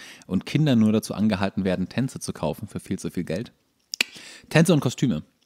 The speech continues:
Und dann, also bei, bei Folding Ideas geht's auch darum,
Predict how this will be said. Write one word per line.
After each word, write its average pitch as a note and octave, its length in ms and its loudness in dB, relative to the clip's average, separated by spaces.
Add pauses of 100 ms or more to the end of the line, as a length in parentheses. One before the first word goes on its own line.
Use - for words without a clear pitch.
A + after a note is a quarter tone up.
(320)
Und G#2 120 2
dann, A2 320 6
also G#2 240 4
bei, G2+ 400 2
bei G2 240 2
Folding A2+ 340 4
Ideas A2 340 0
geht's - 160 -6
auch G2 160 -10
darum, G2+ 340 0